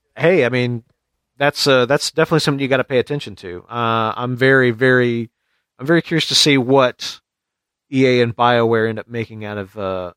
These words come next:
a post-Shepard Mass Effect game.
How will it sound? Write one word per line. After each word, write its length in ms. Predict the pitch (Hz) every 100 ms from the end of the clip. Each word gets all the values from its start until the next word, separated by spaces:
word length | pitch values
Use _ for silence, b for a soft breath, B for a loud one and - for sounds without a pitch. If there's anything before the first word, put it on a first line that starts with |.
| -
a 80 | 113
post-Shepard 1120 | - - 131 - - - 139 - 113 98 104 _ _ _ _
Mass 300 | 120 120 113 113
Effect 380 | - 95 -
game. 360 | 101 82 69